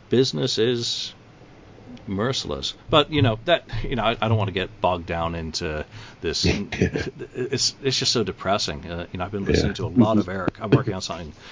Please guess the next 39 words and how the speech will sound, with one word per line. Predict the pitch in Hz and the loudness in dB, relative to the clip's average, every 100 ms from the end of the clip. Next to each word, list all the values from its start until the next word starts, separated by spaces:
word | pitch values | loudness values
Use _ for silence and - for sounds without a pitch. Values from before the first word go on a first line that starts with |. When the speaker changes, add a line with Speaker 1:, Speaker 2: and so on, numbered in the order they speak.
| - - | -20 -10
Speaker 1:
one | 92 92 | -6 -4
of | |
those | 87 85 | -2 0
seeds, | - 98 87 73 110 - - - - - | 0 0 -2 0 2 2 -4 -14 -16 -12
and | 90 101 | -8 -2
listening | 107 - 95 | -2 -2 -6
to | 82 | -6
a | 87 | -6
lot | 90 101 | 0 0
of | 90 | 0
Eric | 78 73 - | -4 -8 -8
Carr | 78 73 | -8 -8
interviews | 73 73 71 73 | -8 -10 -8 -8
lately, | 73 76 69 69 | -8 -8 -10 -10
and | 71 71 | -10 -12
I, | 73 73 76 - - - - - - - - - | -8 -8 -8 -12 -20 -20 -20 -20 -20 -20 -20 -10
I | 95 | -6
must | 95 95 | -4 -2
say | - 101 90 90 87 - | -2 0 0 0 -2 -2
it's | 92 85 | -4 -4
just | - 80 - - - - - - - - - - - | -4 -4 -6 -10 -16 -20 -20 -20 -20 -20 -20 -20 -10
a | |
horrendous | - 101 92 98 85 80 - | -6 -4 -2 -2 -2 -2 -2
thing | 90 82 76 | -4 -4 -6
to | 76 73 - | -10 -12 -10
try | - 87 82 | -6 -4 -4
and | 80 | -4
even | 82 78 | -6 -8
put | - 87 - | -8 -10 -8
pe-, | - 87 - | -8 -8 -8
paper | - 92 82 | -6 -4 -4
to | 71 | -8
pen | - - 85 73 69 | -10 -8 -8 -8 -12
after | 67 76 80 | -14 -12 -10
hearing | 82 80 78 | -8 -8 -10
him | 76 76 | -12 -10
talk | - 85 78 | -6 -6 -6
about | - 73 73 - | -8 -8 -10 -10
things | 80 71 71 69 | -12 -12 -8 -8